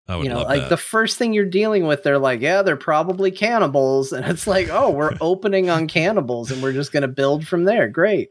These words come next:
Speaker 1: Yeah.
Speaker 2: Um, and, uh, it, it's definitely going dark. I mean, you,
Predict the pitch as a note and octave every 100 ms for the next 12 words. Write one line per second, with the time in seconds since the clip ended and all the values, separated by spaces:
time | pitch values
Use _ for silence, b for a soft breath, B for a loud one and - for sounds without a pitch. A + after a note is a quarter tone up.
0 | - E2+ D#2+ - _ B2 A#2+ A2 G#2+ G#2
1 | A#2 _ _ _ A#2+ C3 C3 B2+ B2+ B2
2 | C3 C3 A2 E3+ E3+ F#3 - - F3 G3
3 | G#3+ G3+ F#3+ F3+ F3 E3+ D3 B2+ B2+ D3
4 | C#3+ F#2 A#2+ A#2 A#2 A2+ A#2 _ B2 A#2+
5 | A#2+